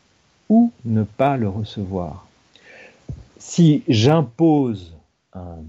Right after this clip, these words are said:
don, alors il n'y a pas don. Vous voyez, si le, le, celui qui le reçoit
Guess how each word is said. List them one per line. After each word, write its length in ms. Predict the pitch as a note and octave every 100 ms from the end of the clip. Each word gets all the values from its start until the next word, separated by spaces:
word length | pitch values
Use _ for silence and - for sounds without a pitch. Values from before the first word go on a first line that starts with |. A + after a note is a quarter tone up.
| D#2+
don, 180 | C#3 A#3 _ _ _ _ _ _ _ _ _ _ _ _ _ _ _ _ _ _ _ _ _ _ _ _ _ _ _ _ _ _ _ _ _ _ _ -
alors 300 | A#2 E3 F#3
il 120 | A2+
n'y 80 | A#2+
a 80 | A#2+
pas 220 | C3+ B2+
don. 220 | C#3 E3
Vous 80 | B2 A2+ _ _ _ _
voyez, 240 | A2 A#2+ B2+
si 300 | - F#3+ E3+
le, 300 | C3 A#2 A2+ - _ -
le, 380 | A2 G#2 G2+ - -
celui 420 | - - B2+ C3+
qui 140 | A2+ A2
le 120 | A2
reçoit 680 | A2 A2+ - B2+ A#2 G2